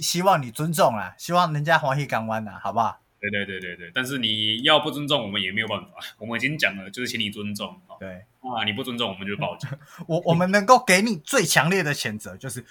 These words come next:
Speaker 1: 我不喜欢你这样。
Speaker 2: 对，我会去你的脸书留言哦，或者按你的留言生气哦，
Speaker 1: 我
Speaker 2: 你不要，
Speaker 1: 按怒路。
Speaker 2: 你不要那个，对，
Speaker 1: 对。
Speaker 2: 你不要挑衅我。
Speaker 1: 对，你，你不要抱这种巧-，侥幸的心态。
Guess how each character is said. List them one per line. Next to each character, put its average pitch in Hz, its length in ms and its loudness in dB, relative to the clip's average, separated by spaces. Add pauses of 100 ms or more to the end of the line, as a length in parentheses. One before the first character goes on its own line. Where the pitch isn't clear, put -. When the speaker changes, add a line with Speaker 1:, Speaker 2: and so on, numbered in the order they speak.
(200)
Speaker 1:
我 131 180 0
不 226 120 0
喜 135 280 6
欢 160 240 8
你 151 100 0
这 139 160 4
样。 117 260 8 (400)
Speaker 2:
对， 104 200 -2
我 117 120 4
会 190 60 8
去 190 120 4
你 160 60 2
的 139 60 6
脸 117 180 4
书 143 200 -2
留 127 260 4
言 92 240 0
哦， 92 200 -12 (120)
或 135 80 -4
者 110 140 0
按 127 240 2
你 104 40 -6
的 107 120 -2
留 110 180 -4
言 107 160 -2
生 107 300 -6
气 104 340 -2
哦， 95 80 -8
Speaker 1:
我 139 80 -4
Speaker 2:
你 98 80 -6
不 98 80 -4
要， 113 120 2
Speaker 1:
按 156 200 4
怒 160 80 0
路。 156 60 0
Speaker 2:
你 147 60 -2
不 156 80 2
要 131 160 0
那 123 200 -6
个， 92 240 -10 (220)
对， 92 160 -10
Speaker 1:
对。 120 100 0
Speaker 2:
你 113 60 0
不 127 80 0
要 135 200 4 (120)
挑 101 120 -6
衅 107 320 -4
我。 90 200 -16 (720)
Speaker 1:
对， 98 200 -12
你， 151 200 0
你 160 100 4
不 165 80 2
要 214 140 10
抱 226 240 8
这 214 100 6
种 170 180 6 (300)
巧-， - 460 4 (520)
侥 135 220 2
幸 208 220 2
的 170 100 6
心 180 180 -2
态。 185 340 8